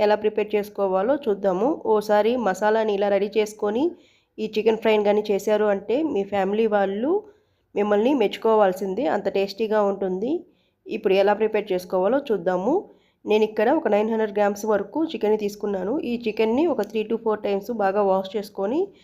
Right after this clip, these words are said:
ఇందులో మ్యారినేట్ కోసము హాఫ్ టేబుల్ స్పూను పసుపు, వన్ టేబుల్ స్పూను కారం, వన్ టేబుల్ స్పూన్ వరకు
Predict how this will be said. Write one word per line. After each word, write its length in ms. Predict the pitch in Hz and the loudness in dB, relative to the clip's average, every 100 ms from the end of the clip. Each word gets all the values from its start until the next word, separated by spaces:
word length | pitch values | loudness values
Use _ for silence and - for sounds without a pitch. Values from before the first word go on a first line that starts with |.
| - _ _ - | -20 _ _ -4
ఇందులో 320 | 214 220 277 269 | -2 4 4 4
మ్యారినేట్ 420 | 190 214 220 220 202 | 2 2 0 0 -2
కోసము 340 | 202 196 247 339 190 | 0 -2 0 0 0
హాఫ్ 180 | 202 - | 0 -2
టేబుల్ 240 | 208 214 208 | -2 -2 -4
స్పూను 280 | - 208 302 415 - _ _ _ _ | -6 -2 0 -2 -6 _ _ _ _
పసుపు, 380 | 202 202 - 294 - - - | 0 0 0 0 0 -8 0
వన్ 140 | 202 208 | 0 4
టేబుల్ 240 | 220 208 226 | 2 2 -2
స్పూను 320 | 233 214 226 359 381 | -2 0 2 0 2
కారం, 340 | 196 190 202 330 440 - _ _ _ _ - | 2 4 4 0 -2 -12 _ _ _ _ -2
వన్ 160 | 196 208 | 0 2
టేబుల్ 220 | 220 220 220 | 0 0 -2
స్పూన్ 200 | 233 214 | -2 0
వరకు 260 | 202 202 | -2 -2